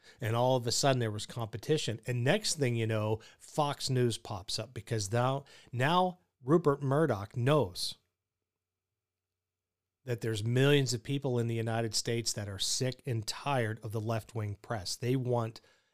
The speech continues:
they want media that reflects their ideologies and their beliefs. So Fox News takes off. And who tries to destroy Fox News from day one?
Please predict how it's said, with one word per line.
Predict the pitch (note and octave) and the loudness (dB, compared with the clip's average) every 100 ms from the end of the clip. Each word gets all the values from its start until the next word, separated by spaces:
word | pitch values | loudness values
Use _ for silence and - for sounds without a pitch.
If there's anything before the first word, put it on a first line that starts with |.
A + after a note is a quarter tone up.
| _ A2 | _ 0
they | D#3 | 2
want | G#3 E3+ C#3+ - | 6 6 4 2
media | B2+ C3 B2+ B2+ | 0 2 2 2
that | A#2 A2+ | 2 -2
reflects | A#2 G#2+ - A#2+ A2 - | -4 -6 -6 -6 -4 -4
their | A2+ G#2 | -4 -4
ideologies | G#2 G2 F#2 F2 E2+ F2+ F2 - _ _ _ - | -6 -8 -10 -14 -14 -14 -14 -16 _ _ _ -6
and | A#2 | -2
their | A2+ G#2+ | -2 -2
beliefs. | G2+ G2 G2+ - - - _ _ _ _ _ _ - | -4 -8 -12 -12 -12 -12 _ _ _ _ _ _ -8
So | A2+ | -6
Fox | A2 - C3+ C3+ - | -4 0 0 0 0
News | B2+ B2 - | 0 0 0
takes | A#2+ A2 - | -4 -4 -2
off. | A2+ A#2+ - - - - | 0 -2 -4 -16 -20 -10
And | - B2+ A#2 C3 - | 0 2 2 -4 0
who | D#3+ D#3+ D3+ - _ _ _ _ _ _ _ _ _ _ _ _ - | 4 4 2 -4 _ _ _ _ _ _ _ _ _ _ _ _ -4
tries | D3+ C3+ A2+ | 2 2 2
to | B2 | -4
destroy | A2 - - C3+ C3 | -2 -2 0 4 4
Fox | B2 C3 B2+ A#2+ - | 4 2 2 2 -2
News | B2+ B2+ B2+ - - | 2 2 0 -6 -10
from | - A#2 | -6 -2
day | A2 A#2 | 0 0
one? | A#2 A#2+ B2+ | 2 2 0